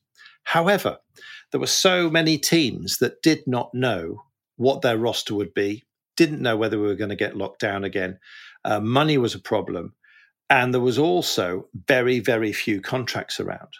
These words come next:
There was a shrinking of rosters. And so suddenly, for riders,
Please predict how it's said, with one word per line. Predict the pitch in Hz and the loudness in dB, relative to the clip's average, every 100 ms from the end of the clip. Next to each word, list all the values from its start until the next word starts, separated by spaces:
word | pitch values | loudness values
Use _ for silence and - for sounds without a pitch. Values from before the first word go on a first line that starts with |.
| _ | _
There | 95 | -8
was | 101 | -4
a | |
shrinking | - - 143 131 117 104 | -2 0 0 0 -4 -4
of | 95 | -4
rosters. | 117 104 - 110 107 - _ - - - _ _ - | -4 -4 -4 -4 -6 -10 _ -20 -20 -20 _ _ -2
And | 139 | 2
so | - 147 | 4 4
suddenly, | 135 - 233 233 92 85 95 104 _ _ _ _ | 4 4 2 2 -2 -2 -4 -6 _ _ _ _
for | - | 0
riders, | 123 170 214 147 80 - - | 2 4 4 2 -4 -8 -10